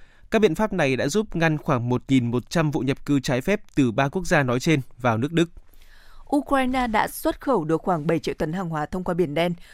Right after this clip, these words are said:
Speaker 2: gấp hơn năm lần so với khối lượng thông báo cách đây hơn một tháng. Trong số hàng hóa này có gần năm triệu tấn là các mặt hàng nông sản của Ukraine. Tổng cộng hai trăm lượt tàu đã vận chuyển khoảng bảy triệu tấn hàng hóa nói trên. Nước này cho biết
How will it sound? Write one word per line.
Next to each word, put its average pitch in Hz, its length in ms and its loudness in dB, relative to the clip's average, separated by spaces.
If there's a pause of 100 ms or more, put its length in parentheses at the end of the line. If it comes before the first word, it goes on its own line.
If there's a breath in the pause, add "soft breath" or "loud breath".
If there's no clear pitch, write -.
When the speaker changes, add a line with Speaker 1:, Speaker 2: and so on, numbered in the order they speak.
(140 loud breath)
Speaker 2:
gấp 214 160 0
hơn 202 280 -2
năm 226 160 0
lần 196 180 0
so 220 160 -4
với 190 120 -6
khối 190 160 -4
lượng 220 220 -2
thông 220 160 -4
báo 185 100 -2
cách 247 140 -6
đây 220 140 -4
hơn 214 160 -4
một 175 120 -6
tháng. 170 360 -6 (320 loud breath)
Trong 302 140 -6
số 220 120 0
hàng 233 200 -2
hóa 185 140 -4
này 208 160 -4
có 185 120 -8
gần 190 200 0
năm 196 140 -2
triệu 180 240 0
tấn 151 280 0
là 214 200 -2
các - 120 10
mặt 196 120 0
hàng 170 200 -4
nông 233 140 -2
sản 202 300 -2
của 135 120 -4
Ukraine. 165 560 0 (360 loud breath)
Tổng 214 140 2
cộng 180 180 4
hai 240 160 -4
trăm 247 180 -2
lượt 220 160 -2
tàu 165 160 0
đã 147 180 0
vận 165 200 -2
chuyển 170 260 2
khoảng 160 300 0
bảy 170 100 4
triệu 160 160 2
tấn 151 180 -4
hàng 180 140 -2
hóa 156 180 8
nói 156 160 6
trên. 226 200 6 (380 loud breath)
Nước 254 100 6
này 226 140 2
cho 202 120 -2
biết 226 180 2